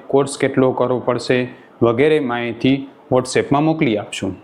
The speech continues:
અ, તો પિયુષભાઈ, હવે અત્યારે જે છે જેમ તમારી આ સમસ્યા હતી, પાચન એટલે લાંબા સમયથી પરેશાન હતા અને હવે સુધર્યું,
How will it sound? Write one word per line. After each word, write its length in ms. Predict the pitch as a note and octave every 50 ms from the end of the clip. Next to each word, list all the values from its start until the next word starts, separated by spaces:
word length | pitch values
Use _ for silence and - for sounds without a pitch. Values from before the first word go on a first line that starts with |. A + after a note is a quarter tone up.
| - - - _ _ _ _ -
અ, 220 | A#2 A#2 A#2+ A#2+ A#2
તો 180 | A#2+ - C3+
પિયુષભાઈ, 480 | B2+ C3+ D3 D3+ C3+ C3+ D#3+ E3 D3+ B2
હવે 280 | G#2+ A#2 B2 D3+ D3+
અત્યારે 380 | C3+ C3+ C3+ D#3+ D#3+ D#3 D#3 D#3
જે 140 | D#3 D#3 D#3
છે 360 | D#3 - E3 C#3+ C3+ A#2+ A2+
જેમ 260 | A#2 C3 C#3 D3 C3+
તમારી 400 | C3 C3+ B2+ C3+ C#3+ C#3 C#3 C#3
આ 60 | C#3
સમસ્યા 440 | C3+ C3+ C3+ C3+ C#3 C3 - C#3 C3+
હતી, 160 | C3 C3+ C3
પાચન 340 | B2 - A#2+ A#2+ - B2 B2
એટલે 160 | A#2+ A2+ B2
લાંબા 220 | A#2+ A#2+ A#2+ B2 B2
સમયથી 320 | - B2 B2 B2 A#2+ B2
પરેશાન 400 | A2+ - A#2 A#2+ A#2 - B2 A#2+
હતા 160 | A#2 A2 A#2+
અને 100 | A2+ G#2+
હવે 160 | G#2 A2 A#2 A2+
સુધર્યું, 400 | - A#2+ A#2 A#2+ C3 B2+ B2